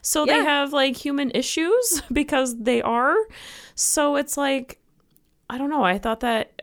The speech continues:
Speaker 1: her conflict with her brother and her friend were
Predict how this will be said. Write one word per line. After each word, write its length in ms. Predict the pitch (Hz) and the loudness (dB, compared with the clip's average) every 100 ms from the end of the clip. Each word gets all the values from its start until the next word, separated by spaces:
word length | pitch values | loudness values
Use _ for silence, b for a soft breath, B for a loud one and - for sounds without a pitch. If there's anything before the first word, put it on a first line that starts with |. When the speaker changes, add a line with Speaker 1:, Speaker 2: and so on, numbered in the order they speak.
| - | -16
Speaker 1:
her 560 | 214 233 226 214 196 196 - _ _ | -8 -4 -2 -2 -4 -8 -20 _ _
conflict 640 | - 214 233 233 214 175 - | -8 -4 -4 -2 -2 -2 -4
with 140 | 185 | -8
her 180 | 190 180 | -4 -4
brother 400 | 165 185 233 240 | -4 -4 -2 -2
and 140 | 175 165 | -2 -4
her 100 | 165 | -8
friend 460 | - 180 220 190 | -8 -6 -4 -4
were 320 | 165 156 156 | -6 -8 -8